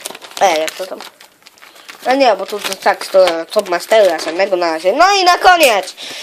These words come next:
Pokazałem wam album, ale chyba nie będę go wgrywał. Poczekam jak... Ale może wgramy. No dzisiaj to koniec.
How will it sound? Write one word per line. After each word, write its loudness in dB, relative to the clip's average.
Pokazałem 2
wam 2
album, 4
ale 4
chyba 2
nie 2
będę 2
go 4
wgrywał. 2
Poczekam 0
jak... 0
Ale 4
może -2
wgramy. -14
No -4
dzisiaj -2
to -4
koniec. 0